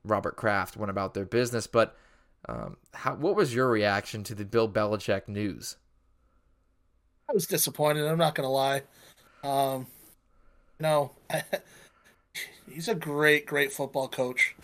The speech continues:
Speaker 2: Um, I, I think the G M duties might have taken a, a bit too much of his time. Well, I don't wanna say too much of his time, but I think that,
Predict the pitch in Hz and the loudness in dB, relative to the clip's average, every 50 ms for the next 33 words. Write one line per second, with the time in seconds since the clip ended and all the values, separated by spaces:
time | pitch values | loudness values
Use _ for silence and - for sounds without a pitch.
0 | - - - - _ _ _ - 131 127 127 120 120 117 117 113 113 - - _ | -20 -20 -20 -20 _ _ _ -8 -6 -6 -6 -6 -8 -10 -10 -14 -16 -20 -20 _
1 | _ _ _ _ _ _ _ _ - - - - 147 135 - - _ _ _ _ | _ _ _ _ _ _ _ _ -14 -10 -8 -6 -6 -8 -8 -14 _ _ _ _
2 | - 139 135 - - 151 139 131 - - - - - _ _ _ _ - - - | -8 -8 -6 -4 -4 -4 -4 -4 -8 -12 -14 -16 -20 _ _ _ _ -20 -12 -10
3 | 139 - 127 131 147 147 147 147 143 139 139 131 139 139 135 131 127 127 123 - | -2 0 0 2 2 2 2 2 2 2 -2 -2 -2 -2 0 0 -2 -4 -4 -4
4 | - - - - _ _ _ _ _ _ _ _ _ _ _ _ _ 143 135 127 | -6 -6 -6 -8 _ _ _ _ _ _ _ _ _ _ _ _ _ -4 -2 -2
5 | 123 123 - 151 143 131 - 139 127 123 117 - - - - 127 120 - 147 135 | -4 -4 0 0 0 0 0 -4 -6 -6 -8 -10 -16 -20 -20 -18 -4 0 0 0
6 | 131 - - _ _ _ _ _ _ _ _ _ _ _ _ _ - - 185 165 | 0 -2 -6 _ _ _ _ _ _ _ _ _ _ _ _ _ -6 -4 0 2
7 | 151 139 - - 147 131 127 - - - 143 139 139 139 - 180 180 160 - - | 2 2 2 0 -4 -4 -4 -6 -4 -4 -2 -2 -2 4 6 8 8 8 4 -2
8 | - - - - 277 233 190 160 190 160 - 185 165 160 160 151 131 - - 156 | -14 -2 6 10 10 10 10 10 6 4 4 2 2 2 0 -2 -2 -2 2 4
9 | 147 135 131 117 131 131 131 - 156 147 135 147 139 131 - | 4 4 4 2 0 0 0 0 -2 2 4 4 4 4 4